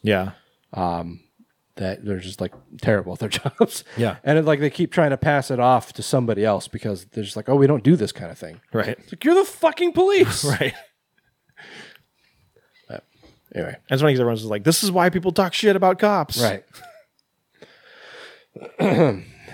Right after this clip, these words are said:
Speaker 2: Um, yeah, I don't, I don't really have a lot bad to say about this. Um,
Speaker 1: No, I quite enjoyed it.
Speaker 2: Yeah, I mean, I, I liked the ending.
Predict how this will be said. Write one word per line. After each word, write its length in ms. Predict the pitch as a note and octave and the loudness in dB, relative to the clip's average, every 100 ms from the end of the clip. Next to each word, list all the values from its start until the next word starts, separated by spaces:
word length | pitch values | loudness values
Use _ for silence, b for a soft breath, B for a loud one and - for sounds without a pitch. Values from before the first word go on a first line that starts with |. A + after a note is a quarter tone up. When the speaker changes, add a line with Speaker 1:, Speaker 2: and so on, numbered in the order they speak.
| B B B - | B B B -2
Speaker 2:
Um, 480 | C#3 C#3 C3+ C3+ A#2+ _ _ _ _ _ _ _ b b - | 2 4 4 0 -8 _ _ _ _ _ _ _ b b 2
yeah, 300 | D4 D4+ A#3+ | 4 6 4
I 20 | |
don't, 160 | D#4+ - | 4 2
I 80 | A#3 | 0
don't 120 | D4+ | 2
really 200 | A3 F#3+ | 0 2
have 120 | G3 | 2
a 40 | |
lot 320 | E3 F3 - A#2+ | 4 2 0 2
bad 260 | C#3 F3 | 2 2
to 80 | C#3 | -2
say 240 | - F#3 | 0 4
about 300 | A3+ A2 G#2 | 4 4 2
this. 420 | - A#2+ - - - _ _ _ | 2 0 -2 -10 -12 _ _ _
Um, 500 | A#2 A#2 G#2+ G2+ G2 G2 _ _ _ _ _ _ _ _ _ _ - | 0 4 4 2 -4 -10 _ _ _ _ _ _ _ _ _ _ 2
Speaker 1:
No, 120 | G3 | 4
I 100 | E3+ | 4
quite 200 | - D#3 | 2 -2
enjoyed 260 | C#3+ D3+ C#3 | 0 0 -2
it. 80 | - _ _ _ _ _ _ _ _ - | -6 _ _ _ _ _ _ _ _ 0
Speaker 2:
Yeah, 160 | A3+ | 4
I 60 | G#3 | 6
mean, 140 | E3 | 6
I, 200 | D3+ C3 - - _ _ _ _ _ _ b b b b _ _ | 2 -4 -8 -18 _ _ _ _ _ _ b b b b _ _
I 100 | D#3 | -2
liked 400 | C#3 C3 E3 G3+ | 0 2 0 -2
the 160 | B2 A2+ | -6 -4
ending. 520 | G2+ G2+ A#2 B2+ - | -4 -6 -8 -10 -20